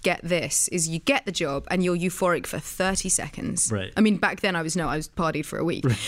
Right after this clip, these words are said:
Speaker 2: Right.
Speaker 1: But <laughs> legitimately, like, everyone
Speaker 2: Right.
Speaker 1: I knew was like, "Let's throw a party." I'm like,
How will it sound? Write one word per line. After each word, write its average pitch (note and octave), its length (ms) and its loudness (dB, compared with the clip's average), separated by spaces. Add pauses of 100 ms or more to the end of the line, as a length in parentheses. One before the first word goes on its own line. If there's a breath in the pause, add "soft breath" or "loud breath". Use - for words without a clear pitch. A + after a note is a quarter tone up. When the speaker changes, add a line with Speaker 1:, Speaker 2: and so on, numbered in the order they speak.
Speaker 2:
Right. - 180 4 (100)
Speaker 1:
But - 180 -2
<laughs> C4 280 2
legitimately, G#3 560 2
like, A3 240 2
everyone G#3 240 2
Speaker 2:
Right. G3+ 60 4
Speaker 1:
I G#3+ 40 4
knew G3+ 160 6
was F#3 120 0
like, F#3+ 160 0
"Let's A4 200 4
throw A4 140 6
a A#4+ 200 2
party." G#4 260 2
I'm B3 80 2
like, D4+ 180 2